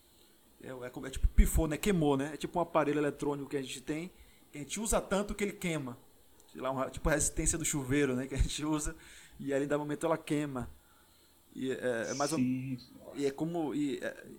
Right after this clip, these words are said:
Speaker 1: e a gente se comporta mais ou menos assim. E a gente tem exemplos cada vez mais, é, escandalosos sobre isso. Eu não sei se você sabe, Saulo, mas no Japão tem até um
Speaker 2: Hum.
Speaker 1: nome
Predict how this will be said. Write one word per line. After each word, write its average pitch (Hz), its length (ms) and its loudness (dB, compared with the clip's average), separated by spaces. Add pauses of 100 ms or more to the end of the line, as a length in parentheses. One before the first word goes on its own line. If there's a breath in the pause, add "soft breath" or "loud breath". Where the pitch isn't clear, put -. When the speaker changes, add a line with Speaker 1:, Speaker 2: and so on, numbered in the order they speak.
(120)
Speaker 1:
e 139 60 -6
a 156 40 -4
gente 170 120 -4
se - 60 -2
comporta 233 500 0
mais 151 160 2
ou 135 80 0
menos 131 280 -4
assim. 113 500 -6
E 147 60 -4
a 160 40 -2
gente 160 120 -8
tem 196 120 -2
exemplos 170 420 -4
cada 170 220 -2
vez 165 220 0
mais, 175 460 -2 (680 soft breath)
é, 139 300 -2
escandalosos 147 840 0
sobre 135 240 -10
isso. 117 380 -14 (640 soft breath)
Eu 131 60 -16
não 139 80 -12
sei 170 80 -10
se 185 80 -8
você 175 180 -8
sabe, 165 380 0
Saulo, 131 300 -6
mas 147 200 -8
no 175 80 -12
Japão 170 460 -4
tem 180 180 -6
até 160 140 2
um 175 60 4
Speaker 2:
Hum. 143 80 4
Speaker 1:
nome 156 440 0